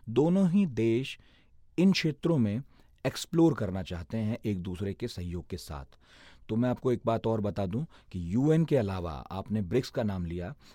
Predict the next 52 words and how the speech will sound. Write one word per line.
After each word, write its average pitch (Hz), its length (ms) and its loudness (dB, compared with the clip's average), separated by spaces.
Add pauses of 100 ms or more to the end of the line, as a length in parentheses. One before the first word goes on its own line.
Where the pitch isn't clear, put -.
(120)
लेकिन 107 300 0
ब्रिक्स 131 280 0
ही 180 60 4
नहीं 175 160 4
बल्कि 160 240 0
डब्ल्यूटीओ, 139 840 0
जी 113 280 0
फ़ोर, 131 380 -2
जी 113 220 -4
ट्वेंटी, 123 480 -2 (300)
ये 190 80 0 (100)
तमाम 196 420 4
ऐसे, 156 420 0 (480)
अ, 110 60 -2
वैश्विक 120 680 4
मंच 120 460 4
हैं 151 180 0
जहां 151 260 0
भारत 117 340 -2 (120)
और 131 120 0
ब्राजील 110 500 0
हाथ 110 300 -2
में 113 180 -2
हाथ 131 220 0 (140)
डाले 113 260 -2
साथ 123 300 -4
खड़े 117 360 -4
रहे 95 180 -6
हैं। 85 280 -8 (600)
तो 190 380 6
ये 170 100 2
मानकर 190 360 4
चलिए 208 380 2
कि 190 180 -4
बहुत 156 220 4
सारे 160 180 2
मुद्दे 143 280 0
हैं 160 180 0
दुनिया 147 280 -2
के 147 140 -4
ऐसे 147 260 -2
जो 160 100 -4
सुलझाने 104 500 -2
हैं 151 160 -2
और 180 220 -4
दोनों 113 320 0
देशों 107 280 -4
को 143 120 -6
एक 120 60 -4
दूसरे 101 320 -8
के 90 120 -10
साथ - 280 -2